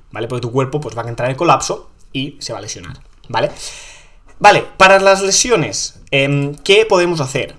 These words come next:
¿Vale? Ahora que hemos solucionado el entrenar poco o entrenar mucho, como he dicho,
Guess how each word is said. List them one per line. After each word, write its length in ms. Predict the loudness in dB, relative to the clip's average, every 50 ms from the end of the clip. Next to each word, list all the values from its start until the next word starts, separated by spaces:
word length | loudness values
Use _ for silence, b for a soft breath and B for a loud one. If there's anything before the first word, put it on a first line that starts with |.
| _ -4
¿Vale? 140 | 0 2 2
Ahora 100 | 2 2
que 80 | 2
hemos 100 | 0 0
solucionado 600 | 0 -2 -2 0 2 2 2 2 2 0 -4 -8 -8
el 100 | -6 -6
entrenar 360 | -6 -6 -4 -4 -4 -2 -2
poco 160 | -4 -4 -4
o 40 | -4
entrenar 240 | -6 -6 -6 -6 -4
mucho, 440 | -4 -4 -4 0 2 2 2 0 -4
como 340 | -8 -8 -6 -4 -4 -4 -2
he 100 | -2 0
dicho, 440 | -2 -2 -2 -2 -6 -8 -8 -12